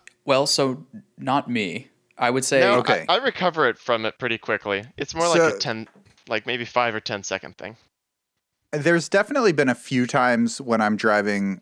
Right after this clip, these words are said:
Speaker 3: on the highway where, like, something really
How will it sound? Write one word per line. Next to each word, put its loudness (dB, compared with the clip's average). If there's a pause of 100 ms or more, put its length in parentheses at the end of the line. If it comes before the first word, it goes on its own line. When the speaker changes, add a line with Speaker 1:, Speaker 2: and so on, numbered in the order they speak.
(160)
Speaker 3:
on 0
the 0
highway 0
where, 2
like, 0
something 0
really 0